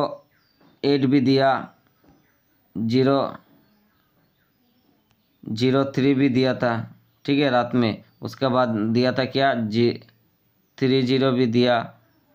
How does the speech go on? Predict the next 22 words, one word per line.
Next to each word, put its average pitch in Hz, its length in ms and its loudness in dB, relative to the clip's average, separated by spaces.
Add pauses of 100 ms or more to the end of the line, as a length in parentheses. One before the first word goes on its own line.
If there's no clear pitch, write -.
(480)
एट 123 180 2
ज़ीरो 127 300 2
भी 120 160 2
दिया। 117 300 2
आप 113 160 0
लोग 127 160 0
जाके, 123 500 0
लाइव 131 340 -2
का 143 100 0
नहीं 131 220 0
देखा 131 220 0
है 127 80 0
तो 131 160 0
जाके 117 340 0
देख 123 240 0
लो, 147 140 4 (420)
इंपॉर्टेंट 120 460 0
नंबर 120 320 2
होगा, 113 300 2
ठीक 139 180 0
है। 120 180 -2 (2750)
तो - 80 -6